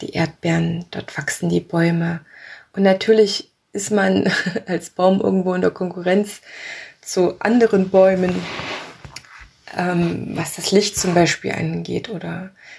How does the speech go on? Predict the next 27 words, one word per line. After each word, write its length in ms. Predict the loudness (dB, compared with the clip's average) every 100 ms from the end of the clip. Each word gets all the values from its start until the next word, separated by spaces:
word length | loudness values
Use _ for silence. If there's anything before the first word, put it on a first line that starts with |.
| _
die 120 | 0 0
Wasserressourcen. 920 | 2 2 2 0 4 4 4 2 -2
Und 300 | -2 -2 -4
dann 280 | -4 -4 -8 -20 -20 -20 -20 -20 _ -10
gibt 240 | -10 -4
es 180 | -4 2
auch, 540 | 6 6 4 -2 -14 -16 _ _ -8
ja, 420 | 2 4 6 4
die 220 | 2 0
Stärkeren 600 | 0 4 4 2 2 2
in 120 | 2
Anführungsstrichen, 920 | 0 -2 -2 -4 -4 -4 -4 -4 -4 -4
die 160 | -4
dann 260 | -2 -2 0
mehr 140 | 2
Licht 320 | 2 2 -2
bekommen 500 | -12 -10 -4 -4 -2
oder 540 | -2 -2 0 -2 -4 -6 -18 -20 -20 -20 -20 -20 _
mehr 320 | -2 2 4
Wasser. 560 | 4 0 0 2 0 -4 -14 -8
Aber 280 | -4 0
die 140 | 0 0
Natur 400 | 0 2 2 2
zeigt 320 | 2 2 2
uns 260 | -4 -4 -2
immer 320 | 2 4 4
wieder 480 | 2 2 2 0 -4